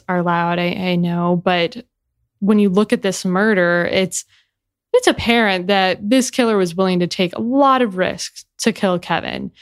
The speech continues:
because it wasn't a discreet murder by any means. And frankly, they were lucky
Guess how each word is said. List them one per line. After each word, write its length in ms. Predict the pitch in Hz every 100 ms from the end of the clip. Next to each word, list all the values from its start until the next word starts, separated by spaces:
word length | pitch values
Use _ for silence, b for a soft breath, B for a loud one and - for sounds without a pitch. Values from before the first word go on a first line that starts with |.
| b -
because 200 | 247 254
it 100 | 233
wasn't 400 | 277 277 254 226
a 300 | 214 180 - _
discreet 580 | 196 - - 190 170 - _ _ -
murder 400 | 185 165 180 175
by 120 | 185 175
any 240 | 165 185
means. 480 | 185 208 208 - - _ _ _ _ _ _ _ _ _ -
And 320 | 269 254 254
frankly, 440 | - 440 392 285
they 280 | 240 202 320
were 140 | 480 311
lucky 560 | 302 370 214 175 -